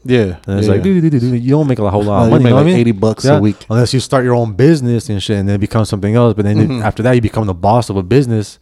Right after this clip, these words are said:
Speaker 1: Yeah.
Speaker 2: So how much are you actually working on your, on the yard? You know what I mean?
Speaker 1: Mm-hmm.
Speaker 2: But I guess to each its own.
Speaker 1: Right.
Speaker 2: But like I said, like,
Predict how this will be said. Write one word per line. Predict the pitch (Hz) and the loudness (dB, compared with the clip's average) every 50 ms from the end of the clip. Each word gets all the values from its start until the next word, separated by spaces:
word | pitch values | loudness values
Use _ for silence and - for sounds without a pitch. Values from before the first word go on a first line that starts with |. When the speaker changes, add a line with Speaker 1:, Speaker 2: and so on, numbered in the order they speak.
| _ _ | _ _
Speaker 1:
Yeah. | 131 113 117 107 98 90 | -2 0 0 0 0 -4
Speaker 2:
So | - - 117 | -4 -4 -2
how | 107 117 | 0 0
much | 120 117 117 - - | 0 0 0 0 0
are | 101 | -2
you | 104 104 | 0 0
actually | 104 - - 110 104 | -2 -2 -2 -4 -2
working | 98 104 113 110 - 110 | 0 0 -2 -2 -2 -4
on | 101 | -2
your, | 95 95 98 101 - - | -2 -2 -4 -4 -6 -6
on | |
the | 90 90 | -6 -2
yard? | 92 90 107 113 107 95 87 85 87 107 | 0 0 0 0 0 -2 -6 -10 -6 -4
You | 147 | -2
know | - | 0
what | - 135 | 0 0
I | |
mean? | 127 110 | -2 -2
Speaker 1:
Mm-hmm. | 98 - - _ _ _ _ _ _ _ _ _ _ _ _ _ _ - - _ | -6 -10 -20 _ _ _ _ _ _ _ _ _ _ _ _ _ _ -20 -20 _
Speaker 2:
But | _ 113 107 95 - _ _ - _ _ _ _ - | _ -2 -2 -2 -4 _ _ -20 _ _ _ _ -10
I | - | -6
guess | 113 127 135 - | -2 -2 -4 -4
to | - - 123 | -4 -4 -4
each | 120 - | -2 -2
its | 104 - - | -6 -8 -6
own. | 95 98 95 85 _ _ _ - - | -6 -6 -6 -10 _ _ _ -14 -6
Speaker 1:
Right. | 95 98 95 101 98 95 87 | -4 -2 -2 -2 -2 -4 -6
Speaker 2:
But | - - | -8 -8
like | - 104 - | -10 -6 -6
I | 104 | -6
said, | 98 - - 110 | -6 -2 -2 -4
like, | 95 80 _ | -4 -4 _